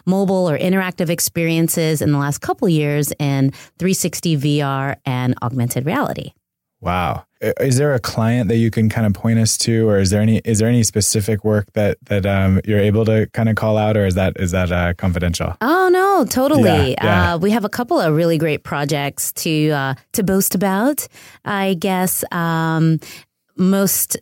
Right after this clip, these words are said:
Speaker 1: recent and currently, I'm working with the Mandela family in South
Speaker 2: Mm-hmm.
Speaker 1: Africa, where we also have an office. Red Flight is also located in Johannesburg.
Speaker 2: Oh, wow.
Speaker 1: And, um,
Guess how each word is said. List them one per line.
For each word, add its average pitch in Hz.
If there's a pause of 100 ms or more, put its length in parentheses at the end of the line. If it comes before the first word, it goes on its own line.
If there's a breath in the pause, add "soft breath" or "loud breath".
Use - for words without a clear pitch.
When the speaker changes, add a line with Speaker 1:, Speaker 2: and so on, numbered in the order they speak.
(220)
Speaker 1:
recent 170
and 143
currently, 143
I'm 147
working 143
with 135
the 139
Mandela 139
family 196
in 160
South 147
Speaker 2:
Mm-hmm. -
Speaker 1:
Africa, 175
where 185
we 165
also 151
have 147
an 139
office. 143 (300 loud breath)
Red 151
Flight 143
is 139
also 143
located 135
in 127
Johannesburg. 139 (120)
Speaker 2:
Oh, 107
wow. 101
Speaker 1:
And, 147
um, 139